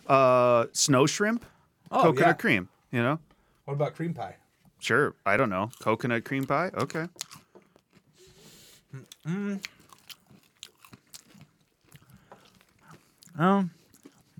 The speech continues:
Speaker 2: I don't know. Doesn't really taste like much.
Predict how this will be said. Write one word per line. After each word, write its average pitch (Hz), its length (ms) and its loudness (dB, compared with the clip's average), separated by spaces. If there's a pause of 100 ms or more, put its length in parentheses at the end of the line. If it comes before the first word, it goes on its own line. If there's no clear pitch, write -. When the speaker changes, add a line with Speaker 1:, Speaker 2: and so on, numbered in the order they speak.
Speaker 2:
I 147 100 -4
don't 294 140 2
know. 135 240 2 (1800)
Doesn't 233 180 2
really 233 140 4
taste 180 260 4
like 127 140 2
much. 143 420 2